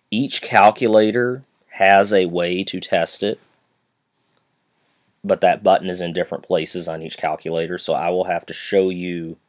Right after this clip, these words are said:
in class, and I'll be more than happy to point out the button to you and show you how to use it.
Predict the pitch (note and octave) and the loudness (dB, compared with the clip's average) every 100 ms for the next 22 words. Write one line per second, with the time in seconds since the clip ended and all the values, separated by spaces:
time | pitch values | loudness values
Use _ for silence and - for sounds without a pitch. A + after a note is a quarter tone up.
0 | _ _ _ _ E2 D#2 - B2+ A2 E2+ | _ _ _ _ -10 -10 2 6 6 6
1 | E2 D#2+ D2+ D2+ D2+ G2 F#2 F#2+ F#2 F2 | 2 -2 -8 -10 -2 -2 0 -2 -4 -6
2 | E2 - F2 E2+ E2 - E2 F#2 - - | -8 -6 -4 -4 -6 -6 0 0 -2 -14
3 | - D#2+ D#2 - D2+ D#2 D#2 C#2+ F2 F2+ | -14 -14 -14 -12 -12 -10 -12 -12 -8 -8
4 | - - | -10 -18